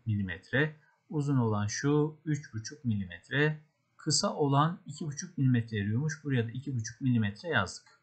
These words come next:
O yirmi beş santim olan mumun boyunu milimetre türünden T saat sonra gösteren denklem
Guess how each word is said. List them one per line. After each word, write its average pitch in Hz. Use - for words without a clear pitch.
O 233
yirmi 214
beş 202
santim 185
olan 160
mumun 156
boyunu 151
milimetre 165
türünden 104
T 175
saat 117
sonra 107
gösteren 110
denklem 110